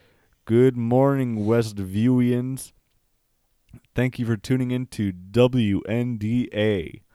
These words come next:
Not a thing weighing heavily on your conscience. I hope your little ghosts arrived home safe last night.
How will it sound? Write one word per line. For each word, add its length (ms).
Not 240
a 80
thing 360
weighing 360
heavily 440
on 140
your 120
conscience. 840
I 120
hope 180
your 140
little 240
ghosts 580
arrived 420
home 240
safe 360
last 380
night. 280